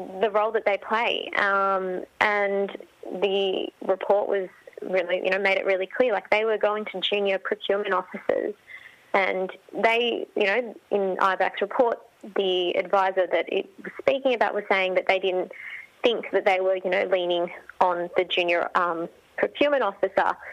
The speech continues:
when they were asking them, "Why is it taking so long? Can I get an update on this? Um, what's going on? We need to get this done." But I think that doesn't take into account the power imbalance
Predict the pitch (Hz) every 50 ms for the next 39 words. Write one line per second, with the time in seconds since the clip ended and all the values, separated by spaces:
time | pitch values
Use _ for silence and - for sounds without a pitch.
0 | - - - 196 190 180 170 175 170 175 - - 180 175 175 185 180 180 175 175
1 | - - - 180 175 - - 180 175 - 175 175 - - 180 - - - - 214
2 | 190 180 190 185 170 175 170 175 - - - 185 175 180 175 180 180 190 196 -
3 | - - - - - _ _ - - - - - - - - 180 180 180 185 190
4 | - - - 190 180 180 190 180 180 180 185 185 190 190 185 180 185 185 180 -
5 | - 190 185 - - - 254 247 196 165 180 185 180 - - 208 190 - - _
6 | _ _ _ _ - - 233 226 - 233 - - - - _ _ _ _ _ _
7 | - 214 220 214 202 202 - - 202 - - 202 - - 190 - - 208 - -
8 | - - - - 196 202 269 320 277 196 175 - - - -